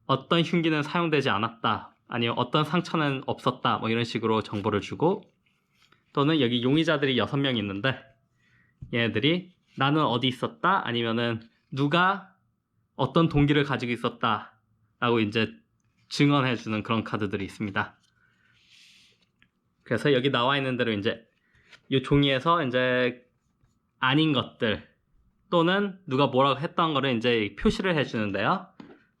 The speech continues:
표시를 할 수 있는 거는 이제 먼저 여섯 명의 캐릭터, 여섯 명의 캐릭터가 있고,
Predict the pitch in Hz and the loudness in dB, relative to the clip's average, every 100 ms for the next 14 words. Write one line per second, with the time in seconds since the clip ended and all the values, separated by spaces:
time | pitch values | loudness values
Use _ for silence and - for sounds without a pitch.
0 | - 185 175 165 143 151 127 110 104 151 | -6 -2 0 0 0 0 0 0 0 0
1 | 123 156 156 113 107 185 226 - _ 135 | 0 -2 0 0 2 0 0 -10 _ 0
2 | 185 175 147 123 - 120 - - 98 - | 2 4 2 0 -2 -4 -4 -6 -6 -8
3 | _ - - - - _ _ _ _ 135 | _ -20 -20 -20 -20 _ _ _ _ -4
4 | 151 143 135 131 147 147 135 110 - 208 | 0 2 2 0 -4 0 0 0 0 -2
5 | 247 | -2